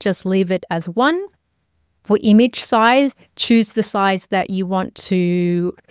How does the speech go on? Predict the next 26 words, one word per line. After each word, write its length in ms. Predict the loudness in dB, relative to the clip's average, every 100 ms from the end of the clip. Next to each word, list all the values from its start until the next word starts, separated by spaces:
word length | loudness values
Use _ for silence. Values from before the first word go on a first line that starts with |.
| _
size 440 | -6 0 2 0
it 140 | -2 -6
to. 300 | 2 2 2
So 140 | -4 -4
I'm 220 | -4 -2
going 240 | 0 -2
to 100 | -4
choose 540 | -10 -8 -4 -4 -6 -8
landscape 640 | -6 -6 -8 -8 -8 -8
sixteen 540 | -8 -10 -10 -8 -6 -4
by 160 | -4
nine, 340 | -2 0 2 0
which 220 | -2 -2
is 180 | -4 -2
really 300 | -2 -2 -2
good 340 | -2 -2 -4 -14 _ _ _
for 400 | 2 2 0 -2
YouTube 380 | -2 -2 -2 0
thumbnails. 800 | 2 4 4 4 4 2 0 -6 _ _ _ _
In 160 | -2 -2
terms 480 | 0 0 2 2 2
of 240 | 2 2
number 380 | 0 2 2 2
of 140 | 0 0
inference 400 | -4 0 -2 -2
steps, 480 | 0 0 -2 -14